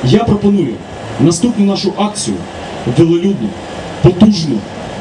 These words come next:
яка сколихне Дніпро, серце України, провести на День Незалежності.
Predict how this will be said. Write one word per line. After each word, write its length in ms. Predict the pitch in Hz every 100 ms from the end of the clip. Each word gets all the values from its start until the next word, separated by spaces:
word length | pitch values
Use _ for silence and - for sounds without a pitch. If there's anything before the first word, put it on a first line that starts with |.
| - -
яка 280 | 143 - 170
сколихне 680 | - - 208 208 - 202 170
Дніпро, 540 | 131 165 165 165 123 - -
серце 380 | - 165 131 - 139
України, 460 | 131 143 165 139 98 - - - -
провести 360 | 147 151 165 196
на 80 | 165
День 200 | 165 147
Незалежності. 600 | 135 120 107 90 -